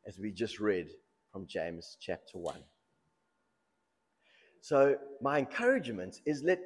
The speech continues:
each day be an opportunity. Go to God in prayer and say, "Lord, show me today how I can release my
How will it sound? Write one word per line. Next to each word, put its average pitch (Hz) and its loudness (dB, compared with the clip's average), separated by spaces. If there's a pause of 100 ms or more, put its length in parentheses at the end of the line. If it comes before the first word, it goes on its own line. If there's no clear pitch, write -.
each - -10
day 170 2
be 147 -8 (300)
an 123 -10
opportunity. - -8 (920)
Go 156 0
to 180 6
God 180 0
in 131 -6
prayer 156 0
and 131 -2
say, 120 0
"Lord, 165 4 (200)
show 220 4
me 151 0
today 151 0 (120)
how 165 -4
I 143 -2
can 123 -4 (140)
release 113 -4 (140)
my 107 -2